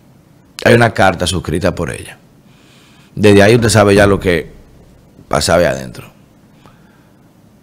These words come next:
Pasa que en ese momento estaban unidos Jenny y Wilson contra doña Miriam. O contra no, para no ponerlo así. Unidos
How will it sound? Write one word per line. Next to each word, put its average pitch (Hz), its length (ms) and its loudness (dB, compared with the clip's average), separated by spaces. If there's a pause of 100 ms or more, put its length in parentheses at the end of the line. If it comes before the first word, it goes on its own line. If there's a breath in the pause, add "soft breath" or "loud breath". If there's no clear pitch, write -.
(840)
Pasa 120 200 -2
que 117 80 0
en 110 60 0
ese 113 100 -2
momento 127 340 0
estaban 104 280 0
unidos 95 380 -2
Jenny 90 220 -2
y 92 40 -4
Wilson 95 360 -6
contra 92 240 -4
doña 78 240 -6
Miriam. 53 360 -14 (280)
O - 100 -12
contra 170 300 0
no, 135 340 -2 (800)
para 113 100 -6
no 123 160 -6
ponerlo 123 280 -6
así. - 360 -10 (1200 soft breath)
Unidos 104 600 -2